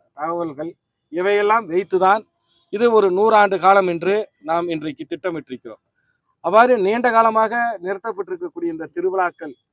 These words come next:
நடைபெற வேண்டும் என்று மாண்புமிகு முதலமைச்சருடைய எண்ணம். அந்த எண்ணத்தின் அடிப்படையில்தான் நம்முடைய நாமக்கல்லில் புகழ்பெற்ற நரசிம்மர் சன்னதி,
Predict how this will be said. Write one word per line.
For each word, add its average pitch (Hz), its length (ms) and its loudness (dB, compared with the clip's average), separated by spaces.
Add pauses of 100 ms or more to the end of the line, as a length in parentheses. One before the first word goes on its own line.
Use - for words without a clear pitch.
(360)
நடைபெற 214 420 0
வேண்டும் 180 340 -2
என்று 175 200 -8
மாண்புமிகு 175 580 -4
முதலமைச்சருடைய 156 720 -8 (100)
எண்ணம். 156 360 -8 (460)
அந்த 151 180 -6
எண்ணத்தின் 180 500 -4
அடிப்படையில்தான் 156 680 -8 (360)
நம்முடைய 156 400 -6
நாமக்கல்லில் 156 720 -6 (460)
புகழ்பெற்ற 180 520 -6 (680)
நரசிம்மர் 165 640 -6 (180)
சன்னதி, 147 600 -6